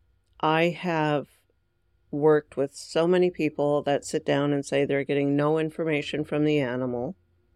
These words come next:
and they don't write anything down.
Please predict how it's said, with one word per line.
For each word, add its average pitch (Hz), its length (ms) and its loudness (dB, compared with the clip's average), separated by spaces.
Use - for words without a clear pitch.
and 151 120 4
they 156 120 4
don't 147 260 0
write 160 240 -2
anything 156 480 -2
down. 127 460 -6